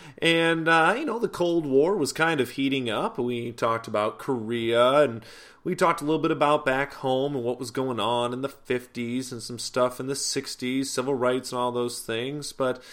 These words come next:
we didn't really, uh, talk too much about, uh, Russia here in a while, other than kind of McCarthyism, but that was kind of some homegrown Red Scare. So let's start talking about I C B Ms. No, I did not mess up my A B Cs.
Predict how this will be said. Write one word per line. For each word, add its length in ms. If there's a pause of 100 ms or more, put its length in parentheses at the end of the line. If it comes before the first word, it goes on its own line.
(400)
we 80
didn't 240
really, 360
uh, 360
talk 340
too 160
much 300
about, 520
uh, 360
Russia 520
here 220
in 60
a 40
while, 300
other 160
than 220
kind 180
of 80
McCarthyism, 640
but 80
that 160
was 100
kind 160
of 80
some 120
homegrown 840
Red 260
Scare. 520
So 240
let's 260
start 340
talking 340
about 360
I 400
C 500
B 600
Ms. 720
No, 420
I 120
did 200
not 260
mess 280
up 160
my 180
A 220
B 200
Cs. 560